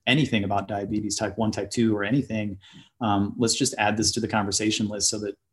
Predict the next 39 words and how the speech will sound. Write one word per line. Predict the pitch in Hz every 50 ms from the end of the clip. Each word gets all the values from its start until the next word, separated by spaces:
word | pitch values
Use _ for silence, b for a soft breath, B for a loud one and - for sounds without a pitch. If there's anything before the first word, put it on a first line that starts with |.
| _
so | - - -
that | 107 101
I | 101 98
can | 95 110 98 110 - - -
kind | - 110 107
of | 107 -
put | _ 117 113
that | - 110 107
out | 101 101
in | - 107
the | 107
world | 107 110 113 117
a | 110
little | 107 104 101
bit | - 107
more. | 107 107 101 95 92 - _ _ _ _ _ _ _ _ _ _ _ _ _ _ -
And | 123 127
then | 131 127 127
now | 131 131 135 139 127
it | 113
is | 120 117 113 -
really | 127 113 113 120 120
just | 110 107 -
a | 117
matter | 110 113 110 110 110 107
of | 107 104 101 - b b b b b b b b b b b _ _ _
<clears throat> | - 151 - - 95 98
rinsing | 117 127 135 135 - 151 139
and | 131 120
repeating | 117 110 - - 135 123 127 117
all | 107 110 113
the | 110 110
stuff | - - 113 107 -
that | 123
we've | 110 110 110 110
already | 110 104 107 -
talked | - 110 110 98 -
about. | 110 107 107 110 - -
Like, | 113 107 -